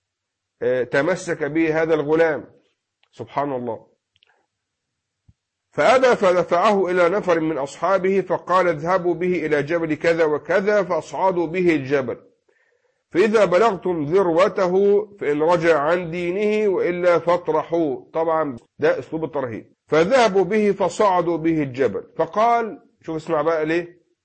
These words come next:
دعا الله سبحانه وتعالى: "اللهم اكفينيهم بما شئت، اللهم اكفينيهم بما شئت". فرجف بهم الجبل، ف-، فرجف بهم الجبل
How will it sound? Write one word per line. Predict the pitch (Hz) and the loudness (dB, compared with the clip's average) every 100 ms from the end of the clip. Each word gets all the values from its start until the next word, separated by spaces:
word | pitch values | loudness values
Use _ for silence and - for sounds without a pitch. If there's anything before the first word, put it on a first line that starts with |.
| _ _ | _ _
دعا | - 185 175 | -4 -2 0
الله | 156 180 165 | 0 0 -2
سبحانه | 156 135 175 170 156 | -6 -6 -4 -2 -4
وتعالى: | 147 143 156 196 202 208 196 - _ _ _ _ - | -6 -4 0 2 4 2 0 -4 _ _ _ _ -4
"اللهم | 135 156 202 190 170 151 | -2 2 4 4 4 -2
اكفينيهم | 147 - 139 147 190 196 185 | -6 -6 -6 -2 0 2 2
بما | 170 170 160 | 0 2 2
شئت، | 135 135 - _ _ _ _ _ _ _ _ _ _ | 0 -8 -12 _ _ _ _ _ _ _ _ _ _
اللهم | 113 156 170 143 135 | -2 2 4 2 -2
اكفينيهم | - 131 135 170 170 151 | -8 -10 -2 0 0 -2
بما | 139 139 | -4 -4
شئت". | 135 190 - _ _ _ _ _ | -4 -6 -8 _ _ _ _ _
فرجف | 135 151 196 185 - | 0 2 4 2 0
بهم | 143 143 202 180 165 143 | -2 -2 -2 0 0 -2
الجبل، | 139 127 120 147 170 190 208 202 - _ _ _ _ _ - | -4 -6 -6 -2 2 2 2 -2 -12 _ _ _ _ _ -2
ف-، | |
فرجف | 135 160 - 151 175 175 165 147 | 0 2 0 0 2 2 0 0
بهم | 135 139 185 175 | 0 0 0 0
الجبل | 160 131 160 185 208 196 - | 0 -2 0 2 2 -2 -8